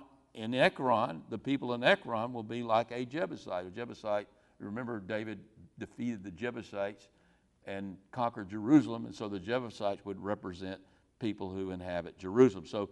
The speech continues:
they will be like the Jews. Their God will be, one day, the day's coming when they will be like the Jews. The whole world will worship the same God. We will worship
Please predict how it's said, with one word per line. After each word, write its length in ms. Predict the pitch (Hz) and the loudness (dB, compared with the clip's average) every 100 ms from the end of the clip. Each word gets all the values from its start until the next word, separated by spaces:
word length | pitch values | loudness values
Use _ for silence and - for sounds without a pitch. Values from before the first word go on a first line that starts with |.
| - - | -10 -2
they 140 | 127 | 0
will 100 | 147 | 2
be 220 | 135 143 165 | 2 2 4
like 260 | 156 147 | 2 2
the 80 | 143 | -6
Jews. 540 | 104 131 156 107 76 - - _ - | -6 0 2 2 -4 -16 -20 _ 0
Their 140 | 127 | 4
God 400 | 147 135 120 123 | 4 8 8 8
will 100 | 127 | 2
be, 280 | 120 110 117 | -6 -4 -4
one 400 | 113 113 135 170 | -2 2 2 2
day, 200 | 139 104 | -2 -4
the 120 | 120 | -4
day's 340 | 98 107 127 120 | -6 -4 -4 -6
coming 400 | 113 104 110 104 | -6 -4 -6 -10
when 180 | 101 101 | -10 -6
they 140 | 101 | -6
will 140 | 113 | -6
be 160 | 117 123 | -6 -4
like 240 | 113 110 | -4 -4
the 80 | 110 | -8
Jews. 420 | 82 85 85 104 - _ - | -12 -10 -10 -12 -16 _ -10
The 100 | 101 | -6
whole 240 | 107 113 | -4 -4
world 400 | 113 123 143 135 | 0 2 2 2
will 120 | 107 98 | -4 -8
worship 340 | 98 - - | -8 -8 -14
the 100 | 98 | -14
same 380 | - 101 92 95 | -10 -8 -8 -6
God. 320 | 113 110 90 | 0 0 0
We 80 | 92 | -4
will 160 | 92 | -6
worship 360 | 85 95 - | -6 -6 -8